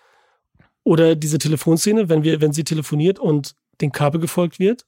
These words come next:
wie toll das ist, auch die Idee und sich anfühlt. Was das für eine Atmosphäre bringt, wenn wir die ganze Zeit den Kabel bis zu dem Täter folgen,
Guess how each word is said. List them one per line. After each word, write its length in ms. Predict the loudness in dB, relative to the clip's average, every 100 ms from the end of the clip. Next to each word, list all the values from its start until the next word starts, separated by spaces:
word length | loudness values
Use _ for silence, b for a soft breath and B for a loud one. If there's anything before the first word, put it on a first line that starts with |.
| _
wie 80 | -4
toll 180 | 0 0
das 200 | 0 -4
ist, 120 | -6
auch 100 | -6
die 140 | -4
Idee 200 | -2 0
und 100 | -2
sich 200 | -4 -6
anfühlt. 440 | -8 -4 -2 -2 -6 _ _ _ _ _ _ _
Was 160 | -6 -2
das 120 | -2
für 80 | -2
eine 60 | -2
Atmosphäre 420 | -2 -2 -4 -4
bringt, 420 | -4 -4 -4 -8 -6
wenn 100 | -4
wir 40 |
die 80 | 0
ganze 180 | 0 0
Zeit 80 |
den 80 | -4
Kabel 300 | -2 -2 -2
bis 240 | -4 -6 -2
zu 80 |
dem 120 | -2 -2
Täter 300 | -4 -4 -4
folgen, 440 | -2 -2 -4